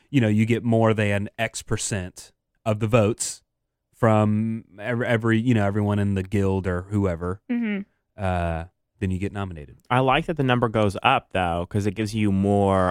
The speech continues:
Speaker 3: of a bigger list to watch. So you're like, "Ooh, that sounds good.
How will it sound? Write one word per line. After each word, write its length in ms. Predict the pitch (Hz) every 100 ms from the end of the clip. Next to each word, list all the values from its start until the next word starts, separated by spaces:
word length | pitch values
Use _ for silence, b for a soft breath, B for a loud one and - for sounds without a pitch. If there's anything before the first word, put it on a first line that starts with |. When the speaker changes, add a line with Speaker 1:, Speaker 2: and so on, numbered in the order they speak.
| -
Speaker 3:
of 240 | 95 85 -
a 80 |
bigger 320 | 87 110 104 92
list 280 | 95 -
to 80 | 98
watch. 680 | 87 90 101 170 - - -
So 160 | - 120
you're 80 | 113
like, 200 | 107 -
"Ooh, 220 | 151 131
that 160 | 104 -
sounds 300 | 92 92 -
good. 340 | 98 95